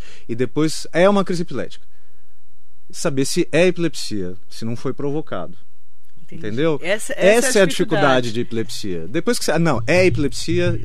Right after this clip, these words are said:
Speaker 2: O,
Speaker 1: pronto,
Speaker 2: o,
Speaker 1: final.
Speaker 2: o dia
Speaker 1: Aí é,
Speaker 2: fechar o diagnóstico.
Speaker 1: aí é fácil. Os remédios, até na internet, entra no Google, você <laughs> acha. Não é simples assim, mas é fácil.
Speaker 2: Mas o
Speaker 1: O
Speaker 2: problema é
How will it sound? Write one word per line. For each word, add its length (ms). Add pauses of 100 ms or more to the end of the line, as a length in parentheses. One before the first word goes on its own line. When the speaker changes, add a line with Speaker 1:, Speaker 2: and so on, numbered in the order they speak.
(220)
Speaker 2:
O, 160
Speaker 1:
pronto, 220
Speaker 2:
o, 60
Speaker 1:
final. 200
Speaker 2:
o 40
dia 80
Speaker 1:
Aí 80
é, 20
Speaker 2:
fechar 340
o 60
diagnóstico. 440
Speaker 1:
aí 60
é 60
fácil. 640
Os 120
remédios, 560
até 180
na 120
internet, 540
entra 160
no 80
Google, 400
você 120
<laughs> 40
acha. 360 (420)
Não 180
é 80
simples 360
assim, 140 (280)
mas 120
é 60
fácil. 800
Speaker 2:
Mas 180
o 160
Speaker 1:
O 60
Speaker 2:
problema 400
é 20